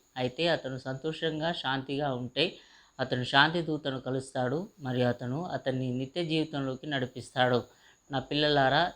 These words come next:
ఎలోహిం దూతలకు విరోధంగా పాపం చేసి శాశ్వతంగా నశించిన సొదొమలా మారకండి.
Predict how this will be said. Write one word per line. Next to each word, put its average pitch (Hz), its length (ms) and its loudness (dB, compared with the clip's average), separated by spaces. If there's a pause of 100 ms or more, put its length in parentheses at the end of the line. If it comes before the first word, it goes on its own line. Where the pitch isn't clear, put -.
(120)
ఎలోహిం 160 560 -2
దూతలకు 135 580 -4
విరోధంగా 143 680 0
పాపం 131 540 -2
చేసి 139 380 -2 (340)
శాశ్వతంగా 180 600 2
నశించిన 139 580 -2
సొదొమలా 143 680 4
మారకండి. 127 720 2